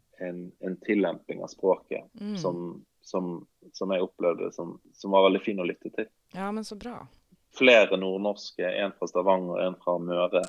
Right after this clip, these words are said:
Speaker 2: Mm.
Speaker 1: så ja.
Speaker 2: <laughs> Veldig fint, det er sånn. Det er jo litt sånn Norge er nå, så
Speaker 1: Ja, absolutt.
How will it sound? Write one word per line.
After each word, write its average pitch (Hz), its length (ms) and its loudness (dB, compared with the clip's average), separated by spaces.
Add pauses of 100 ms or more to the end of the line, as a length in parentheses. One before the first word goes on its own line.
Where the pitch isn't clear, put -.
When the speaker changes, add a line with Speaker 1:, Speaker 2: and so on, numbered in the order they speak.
Speaker 2:
Mm. 190 180 -12
Speaker 1:
så 92 140 -4 (280)
ja. 92 200 -2 (320)
Speaker 2:
<laughs> - 240 -8 (520)
Veldig 185 520 -6
fint, 156 220 -14
det 147 100 -16
er 147 80 -18
sånn. 147 180 -18 (360)
Det 180 160 -4
er 254 40 0
jo 247 80 -2
litt 208 140 -4
sånn 160 140 -8
Norge 147 280 -8
er 190 180 -8
nå, 120 140 -12 (220)
så - 240 -14 (840)
Speaker 1:
Ja, 104 140 10
absolutt. - 420 -2